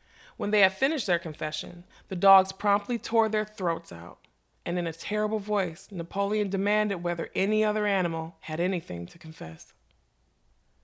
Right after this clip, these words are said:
The three hens, who had been the ringleaders in the attempt rebel-, attempted rebellion over the eggs, now came forward and stated that Snowball had appeared to them in a dream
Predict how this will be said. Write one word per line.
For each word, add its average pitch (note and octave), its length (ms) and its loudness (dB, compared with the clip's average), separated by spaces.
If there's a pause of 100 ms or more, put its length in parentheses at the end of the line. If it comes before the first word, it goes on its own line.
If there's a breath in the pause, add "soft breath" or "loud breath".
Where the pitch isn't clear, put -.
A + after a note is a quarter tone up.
(360 loud breath)
The F3+ 80 -2
three B3+ 320 0
hens, G3+ 640 2
who G3 140 -2
had F3 140 4
been F3+ 300 2
the F3 100 -2
ringleaders F3 800 -2 (100)
in F3 80 -6
the F3 120 -4
attempt F#3+ 360 -6
rebel-, G3 340 0
attempted G3 380 -4
rebellion F#3 600 2 (320 loud breath)
over F#3+ 180 4
the F#3 140 0
eggs, G3 520 2 (240 soft breath)
now G#3 240 10
came A3+ 280 0
forward F#3+ 580 4
and E3+ 100 -12
stated G#3+ 520 -2 (340)
that F3+ 120 -6
Snowball F3+ 800 0 (240 loud breath)
had F#3+ 120 2
appeared A#3 360 0
to A#3+ 80 -6
them A#3 200 2
in A#3 80 2
a A#3 40 2
dream G3 540 0